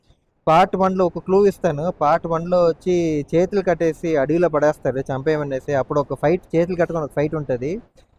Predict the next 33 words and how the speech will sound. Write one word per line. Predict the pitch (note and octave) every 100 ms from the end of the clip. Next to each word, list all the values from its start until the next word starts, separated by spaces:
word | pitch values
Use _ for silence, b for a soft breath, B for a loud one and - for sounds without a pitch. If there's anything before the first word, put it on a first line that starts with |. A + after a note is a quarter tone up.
| _
అలాంటి | C3 C#3 F3 G3+ G#3 G#3+
similar | - E3 F#3+ G#3+ G#3
కన్నా, | F#3+ G#3 D3+
అలాంటి | C#3+ D#3 F3+ D#3
దానికన్నా | D3+ D#3+ F3 F#3+ F#3+ E3
పా-, | E3+ F3 E3 - F#3
season | G3 G3+
two | F#3 G3 G3+ F#3+ E3+
or | D#3 C#3 C#3 B2+ A#2 C#3
version | - A3 G3 -
two | G3 F#3+ _ _ -
fight | E3 E3
అనొచ్చు | D#3 D3+ D3+
ఈ | C#3 B2+
last | A#2 C3 D#3 _
fight. | C#3+ B2+ B2 C#3+ G#3+ _ _ _ _ -
ఆ, | B2 B2+ B2 A#2 G#2 G2+ G#2+ A2+
ultimate | D3+ - _ G#3 G3 F3 G3 G3 D#3+ D3
fight. | C#3 C#3 C#3 F3+ _ _ _ _
క్లైమాక్స్‌లో | F3 F#3+ G#3+ G#3 G3+ F#3+
వచ్చి | F3+ G3
మధ్యలో | F3+ E3 F#3+
జగపతి | D3 D#3 F3+ G3
బాబు | F#3 F3 F3+ F#3 F3+ D3+
ఉన్నారు | D3 D3+ C3+
ఈ |
ఫిలింలో, | C3 C#3 C#3 A#2+ C3 F#3+ -
అక్కడక్కడ | - E3+ D#3+
వచ్చి | D3+ E3
వచ్చి | D#3 D#3+
వెళ్తుంటారు | C#3 D3 B2+ A#2+
కానీ, | A2+ C#3
కానీ | D#3 C#3 A#2